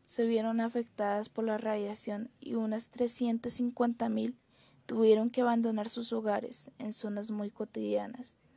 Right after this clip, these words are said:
Durante diez días, el combustible nuclear ardió y liberó una gran a-, a la atmósfera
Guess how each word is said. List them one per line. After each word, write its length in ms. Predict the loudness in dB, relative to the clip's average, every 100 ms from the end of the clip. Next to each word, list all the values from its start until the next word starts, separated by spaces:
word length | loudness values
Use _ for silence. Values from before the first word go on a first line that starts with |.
| _ _ -20 -20 -20 -14
Durante 560 | 0 4 4 4 2 4
diez 320 | 4 2 2
días, 400 | 0 0 -2 -4
el 120 | -4
combustible 640 | -2 -2 -2 -2 0 2 4
nuclear 560 | 2 2 2 4 2 0
ardió 520 | 0 2 2 2 0 -6
y 160 | -6 -2
liberó 640 | 0 2 2 0 -2 -6 -6
una 240 | -4 -2
gran 280 | 0 0 0
a-, 220 | -2 -4 -12 _ _ -6
a 140 | 0
la 100 | 2
atmósfera 720 | 2 2 0 0 -2 -2 -4